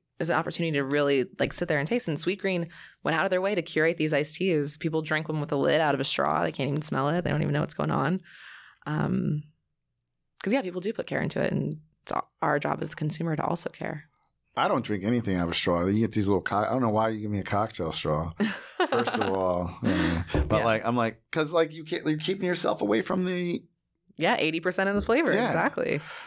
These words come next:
Speaker 2: Um,
Speaker 1: Flavor shields.
Speaker 2: Flavor. <laughs> Oh, that's a good
Speaker 1: Lids
Speaker 2: one.
Speaker 1: and straws.
Speaker 2: Oh my God,
Speaker 1: <laughs>
Speaker 2: flavor shields. And then also in the book,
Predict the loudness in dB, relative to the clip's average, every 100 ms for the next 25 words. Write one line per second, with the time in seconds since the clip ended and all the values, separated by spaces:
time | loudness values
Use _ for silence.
0 | -18 -4 2 2 2 0 -4 -2 0 2
1 | 0 0 0 0 -4 -8 0 2 2 0
2 | -4 -4 -4 -2 0 -2 -2 -6 -8 -8
3 | -4 -4 -2 -2 0 2 4 4 2 0
4 | 0 2 2 4 2 0 -6 -12 -14 -8
5 | 0 2 2 2 2 2 2 2 0 0
6 | 0 0 0 -2 -4 -4 -8 -14 -18 -18
7 | -20 -20 -4 -4 0 0 0 0 0 2
8 | 4 4 4 0 -6 _ _ _ -2 0
9 | 0 2 2 2 -2